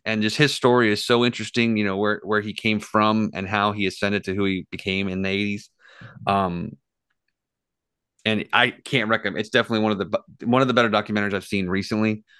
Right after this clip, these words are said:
Um, and again, it's on Apple T V Plus. It's called Still, a Michael J. Fox movie. Um, and I would love to recommend that to as many people that might wanna watch it.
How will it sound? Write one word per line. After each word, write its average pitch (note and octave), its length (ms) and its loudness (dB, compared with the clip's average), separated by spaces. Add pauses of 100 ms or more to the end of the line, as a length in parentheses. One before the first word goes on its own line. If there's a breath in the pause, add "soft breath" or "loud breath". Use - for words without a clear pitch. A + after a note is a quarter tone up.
(280 soft breath)
Um, F#2 340 -2
and G#2 140 0
again, G2 200 0
it's F#2 140 -6
on G#2 100 0
Apple G#2 280 -2
T G#2+ 160 -2
V F#2 160 -2
Plus. F#2+ 420 0
It's - 160 -10
called G2 240 2
Still, A2 560 0 (680)
a G2 100 -8
Michael G2 180 -2
J. F#2 160 -2
Fox F2+ 380 0
movie. F2+ 540 -6 (120)
Um, E2+ 400 -10 (160)
and F#2+ 100 -8
I E2+ 140 -6 (180)
would D#2+ 180 -8
love F2+ 260 -2 (400)
to - 80 -8
recommend E2 380 -6
that D#2 100 -10
to - 80 -12
as D#2+ 80 -10
many E2 160 -10
people F#2+ 240 -10
that - 160 -10
might - 100 -12
wanna A1 160 -14
watch G1+ 220 -14
it. - 100 -18